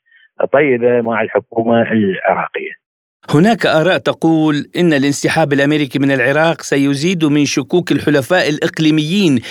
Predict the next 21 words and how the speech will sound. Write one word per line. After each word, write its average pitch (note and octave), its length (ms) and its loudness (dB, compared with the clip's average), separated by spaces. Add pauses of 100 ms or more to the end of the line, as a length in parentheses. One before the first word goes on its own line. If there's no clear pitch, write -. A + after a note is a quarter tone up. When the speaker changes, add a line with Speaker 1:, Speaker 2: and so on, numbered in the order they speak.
(120)
Speaker 2:
في E3+ 240 2
مصداقية D3 800 0 (140)
الحليف D3 400 0
الأمريكي. A#2+ 640 -2 (200)
كيف G#3 220 2 (180)
ترى E3+ 200 2
دكتور C#3 360 -2
هذا C3 280 0
الطرح A2+ 380 -4
برأيك؟ G2+ 360 -2 (600)
Speaker 1:
يعني D#3+ 260 2
بالتأكيد E3 640 0
الولايات C3+ 500 2
المتحدة C3 560 0
الأمريكية A#2+ 600 0 (100)
فيما B2+ 220 2
لو B2 140 2
تركت B2+ 500 -2
العراق A2 480 0 (560)
يقع C3 420 0
بيد A3 380 2